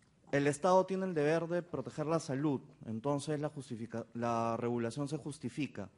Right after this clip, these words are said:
Pero, ¿en qué sentido? ¿Cuánto?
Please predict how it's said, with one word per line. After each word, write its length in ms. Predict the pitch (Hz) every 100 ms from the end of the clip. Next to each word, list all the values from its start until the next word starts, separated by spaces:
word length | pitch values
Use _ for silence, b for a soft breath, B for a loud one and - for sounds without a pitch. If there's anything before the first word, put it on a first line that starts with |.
| b b b b b -
Pero, 400 | 131 135 131 -
¿en 140 | 139
qué 160 | 139 175
sentido? 880 | 208 185 185 214 120 107 - 98 - _ -
¿Cuánto? 540 | 185 165 110 - 92